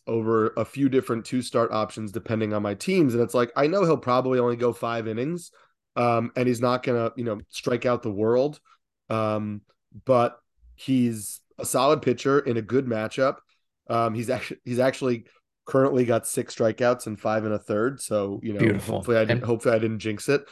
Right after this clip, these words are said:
Speaker 1: But,
Speaker 2: Well,
Speaker 1: like,
Speaker 2: beautiful support too with the rest of the team.
Speaker 1: Yeah, and that's a, and then, you know, there's a good shot at a win. So I,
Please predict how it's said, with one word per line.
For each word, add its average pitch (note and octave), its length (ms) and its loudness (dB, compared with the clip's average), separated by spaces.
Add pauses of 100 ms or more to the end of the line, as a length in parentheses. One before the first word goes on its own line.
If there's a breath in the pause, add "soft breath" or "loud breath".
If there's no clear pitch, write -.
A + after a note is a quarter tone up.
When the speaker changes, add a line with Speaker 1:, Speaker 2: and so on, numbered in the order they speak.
(260 loud breath)
Speaker 1:
But, E3 120 6
Speaker 2:
Well, F3+ 80 8
Speaker 1:
like, E3+ 100 8
Speaker 2:
beautiful D#3+ 400 6
support B2+ 500 2
too B2+ 180 2
with G2 180 0
the A2 220 -4
rest G#2+ 220 0
of G2 80 -6
the F#2 80 -2
team. G#2 360 -8 (260 soft breath)
Speaker 1:
Yeah, D3+ 280 4 (180)
and C#3+ 140 2
that's D3 200 0
a, D#3 80 0
and D3 240 2
then, D3 180 2
you D3+ 120 0
know, C#3 160 4
there's C3 180 2
a C3 60 0
good B2 240 -2
shot C3 260 -2
at C3+ 80 -4
a C3+ 80 0
win. B2+ 400 -2
So B2 240 -4
I, C3+ 140 -6